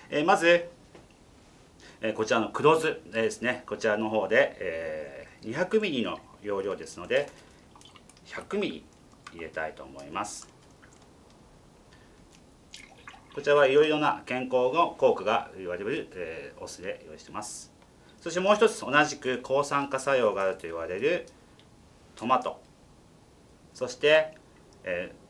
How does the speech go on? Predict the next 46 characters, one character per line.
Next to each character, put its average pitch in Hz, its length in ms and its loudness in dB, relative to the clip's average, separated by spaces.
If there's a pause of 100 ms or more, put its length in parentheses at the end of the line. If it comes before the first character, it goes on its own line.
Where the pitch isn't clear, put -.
(180)
ー、 123 60 -10
旨 143 140 2
味 156 140 0
成 151 260 4
分 90 280 -8
の、 139 300 -2
お、 - 380 -14 (560)
リ 160 100 -6
コ 180 140 4
ピ 123 180 -4
ン 113 160 -4
を 170 400 0
こ 110 60 -8
の 107 260 -6 (1120)
お 101 80 -8
酢 107 160 -12
で 147 180 -2 (100)
引 - 100 -20
き 147 60 0
上 143 100 4
げ 156 60 0
て 202 120 -6
く - 80 -6
れ 71 100 -12
ま - 140 -16
す。 - 240 -18 (560)
そ 147 160 -8
し - 60 -10
て 185 120 -4
最 185 240 4
後 123 100 -6
に 156 320 -6 (760)
ビ 110 260 0
ー 87 40 -8
ル 95 100 0
を、 151 240 6 (840)
こ 98 100 -6
れ 110 60 -2
も 135 120 0
ま - 100 4
た 101 80 -2
半 127 400 -2
分 143 220 -4
で - 100 -12
す - 120 -16
ね。 120 280 -6